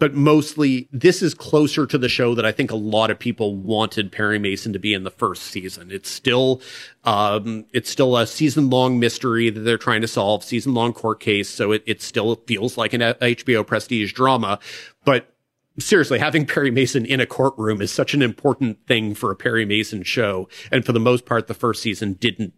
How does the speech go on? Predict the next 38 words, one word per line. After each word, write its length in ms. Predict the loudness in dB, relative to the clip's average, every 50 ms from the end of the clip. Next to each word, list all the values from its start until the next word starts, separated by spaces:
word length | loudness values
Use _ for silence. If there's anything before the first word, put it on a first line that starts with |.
| _ -2
do 200 | -2 -2 -2 -4
that. 260 | -6 -10 -12 -16 -18 _
So 560 | -14 -4 0 0 2 2 0 -2 -4 -6 -8 _ _ -20 -20 -20 -20 -20 -20 _ _ _
you 120 | -2 0 2
got 240 | 2 2 0 0 0
that. 240 | 0 -2 -2 -2
Also 320 | 0 2 2 4 4 2 2
premiering 440 | 2 2 2 2 2 2 2 2 2
Monday 340 | 2 2 2 2 4 4
on 120 | 2 2 0
H 220 | 0 -2 -2 -4
B 180 | -2 0 2 4
O 280 | 4 4 2 0 -2 -2
is 460 | -2 0 0 2 0 0 -4 -8 -12 -12 _
Rain 480 | -6 -4 0 2 4 4 4 4 2 2
Dogs, 560 | 0 0 0 -2 -4 -6 -10 -12 -14 -14 -12 -4
and 240 | -2 0 0 0 0
it 140 | 0 0 2
is 180 | 0 0 0 0
a 240 | 0 2 0 0 -4 -8 -20 -20 -20 -20 _ _ _ _ _ _ _ _ -2
much 360 | 0 2 2 2 0 -4 -4 -8 _ _ _ _
smaller 920 | -10 -8 -8 -8 -6 -4 0 2 2 4 4 4 4 2 2 0 -2 -4 -6
show 480 | -6 -4 0 2 2 2 2 0 -2 -2
than 240 | -2 -2 -2 -2 -4
Perry 240 | -6 -8 -8 -6 0
Mason 640 | 2 2 2 2 2 0 0 0 0 -2 -6 -8 -8 -4
or 420 | 0 2 2 2 2 0 -2 -4 -6 -12 -20 -20 -20 -20 _ _
The 100 | -4 0
Last 320 | 0 0 0 0 0 2
of 100 | 2 4
Us 340 | 4 4 2 0 -2 -8 -12 -10 _
or 560 | -2 -2 0 0 0 -2 -2 -4 -4 -6 -8 _ _ _ _
the 100 | 0 2
big 260 | 4 4 4 4 4
H 260 | 2 0 0 0 -2
B 120 | 0 2 2
O 120 | 2 2
shows, 520 | 2 2 4 4 6 4 4 0 -2 -6